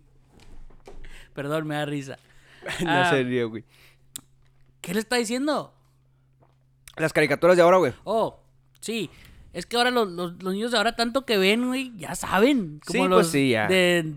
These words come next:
Speaker 1: nueve, diez años ya están
Speaker 2: Güey, pues
Speaker 1: O no,
Speaker 2: es que
Speaker 1: que... vergas, ya estar vivo a los nueve, así tan vivo como a los nueve, diez años, no estaba bien
Speaker 2: Pues no
Speaker 1: tonto.
Speaker 2: sé, güey, pues yo me acuerdo cuando estaba morrillo, a los nueve, diez años, sí veía,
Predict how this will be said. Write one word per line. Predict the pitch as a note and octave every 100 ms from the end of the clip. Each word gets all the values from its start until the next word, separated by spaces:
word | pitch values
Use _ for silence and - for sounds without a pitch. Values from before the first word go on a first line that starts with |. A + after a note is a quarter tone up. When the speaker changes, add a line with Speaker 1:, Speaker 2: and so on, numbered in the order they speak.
| C#3+
Speaker 1:
nueve, | D3+ E3 G3 G#3
diez | G#3+ G3+ G3
años | G3 G#3 F#3
ya | E3
están | D#3+ F3+ F#3 F3+ F3 _ -
Speaker 2:
Güey, | F3 A3+
pues | G#3+ G3+
Speaker 1:
O |
no, | A3+
Speaker 2:
es |
que | A3
Speaker 1:
que... |
vergas, | C#4 C4 C#4+
ya | C#4
estar | D#4 D#4 D4
vivo | C#4+ C4+ D4+
a |
los | D4+ A3+
nueve, | B3 B3 C4+ A#3+
así | F#3 G3
tan | C#4 C#4
vivo | C#4 D4
como | C#4+ C#4
a |
los | A3+ G#3
nueve, | G#3
diez | A#3 C4 C4+
años, | G#3+ A#3
no | C4+
estaba | C#4+ C#4 C4+
bien | C#4+ C#4 _ _ -
Speaker 2:
Pues | F3+
no | F#3
Speaker 1:
tonto. | A#3 A#3+
Speaker 2:
sé, | C3 B2
güey, | C#3+ F#3+
pues | G3+ G#3+
yo |
me | A3+
acuerdo | B3+ C4
cuando | C4+
estaba | - G#3+ A3
morrillo, | G#3 A3 F#3+ F#3+ G3 A3+ A3+ G3 D3+
a |
los | D#3 D3+
nueve, | D#3
diez | F#3 G#3
años, | G3 F#3 G#3 F#3+
sí | - E3 E3
veía, | D#3 E3+ E3 D#3+ D#3+